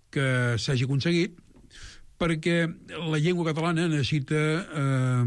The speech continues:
més autoestima, necessita més prestigi, perquè estem vivint un moment de retrocés vertiginós en l'ús social de la llengua catalana i, curiosament,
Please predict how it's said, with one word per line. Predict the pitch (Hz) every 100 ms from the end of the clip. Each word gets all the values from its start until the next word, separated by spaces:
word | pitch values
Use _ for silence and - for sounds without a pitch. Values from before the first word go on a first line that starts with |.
| 123 120 117 110 - - - - -
més | 143 135 123
autoestima, | 110 113 - 147 160 - - _ _ _ - - - - - -
necessita | 147 139 123 147 123 135 123
més | 120
prestigi, | - 107 - 147 120 165 - - - - - - - - - - -
perquè | 151 131 123 127
estem | - 156 147 143 131
vivint | 135 147 147 139 135
un | 135 131
moment | 123 139 135 120
de | 123 123 117
retrocés | 120 110 107 92 147 120
vertiginós | 120 104 117 101 117 143 113
en | 117 110
l'ús | 135 -
social | 127 - 139 123
de | 117
la | 117
llengua | 120 120
catalana | 123 139 135 120 - - - - - - - - - - 170
i, | 151
curiosament, | - 165 180 180 160 165 127